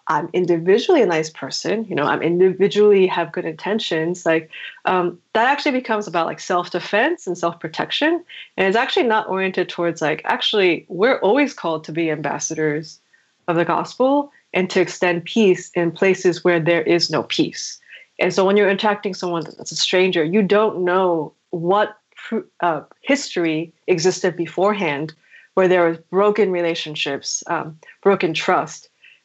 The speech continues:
So I think actually extending trust and, and trying to build trust, uh, is really important and a first step as we think about being ambassadors of the gospel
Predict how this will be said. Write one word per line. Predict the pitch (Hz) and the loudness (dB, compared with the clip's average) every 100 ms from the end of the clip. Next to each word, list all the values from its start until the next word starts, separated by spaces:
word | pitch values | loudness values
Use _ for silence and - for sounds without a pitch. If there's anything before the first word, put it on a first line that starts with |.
| - | -2
So | 190 160 | 0 2
I | 185 | 0
think | 233 254 | -2 -2
actually | 226 226 208 | -2 -2 -6
extending | - - - - 180 196 202 185 170 156 | -6 -10 -14 -2 0 2 4 2 0 -8
trust | - - 175 175 190 - - | -16 -6 -4 -2 -4 -12 -6
and, | 175 - | -6 -2
and | 185 | -2
trying | 175 202 | 0 0
to | 185 | 0
build | 156 185 196 202 | 0 2 2 0
trust, | - - 151 - - - | -4 -4 -4 -10 -14 -12
uh, | - 147 - - - | -4 -4 -4 -16 -4
is | 202 190 | -2 0
really | 185 226 233 | 4 6 6
important | 202 196 190 190 185 | 4 0 -2 0 -2
and | 180 | -4
a | 165 | -6
first | - - 220 220 | -6 0 0 0
step | - 180 175 | -2 -2 -2
as | 160 156 | -6 0
we | 175 | 0
think | 175 175 | 2 0
about | 160 151 143 | 0 0 0
being | 156 135 | 0 0
ambassadors | 170 156 147 147 165 156 | -2 0 -2 -2 -6 -6
of | 156 | -4
the | |
gospel | 160 160 160 - 156 156 | -2 -2 -2 -6 -4 -4